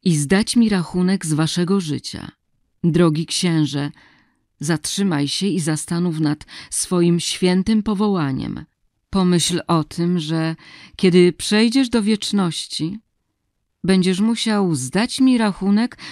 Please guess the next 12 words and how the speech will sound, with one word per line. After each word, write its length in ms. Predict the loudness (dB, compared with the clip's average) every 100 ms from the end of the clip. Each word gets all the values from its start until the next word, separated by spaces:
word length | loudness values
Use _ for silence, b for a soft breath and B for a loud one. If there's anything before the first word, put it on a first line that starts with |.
| B
ze 180 | -2
swojego 600 | 0 0 2 2 2 0
życia. 600 | 0 -4 -4 -8 -10 -14 -16 _ _ _ _ _ _ _ _ _ _ _ _
Mój 220 | 2 4
bracie, 680 | 4 2 2 -2 -4 -4 -6 -12 _ _ _ _ _ -8
Czy 180 | -6
teraz, 600 | -4 0 0 2 -2 -4
gdy 540 | -8 -8 -4 -2 -2 -2
oddajesz 640 | -2 -2 0 0 0 0 -2
się 400 | -6 -4 -2 -2
światowym 640 | -2 -4 -4 -2 2 2
rozrywkom 840 | 2 2 2 2 -2 -8 -4 -2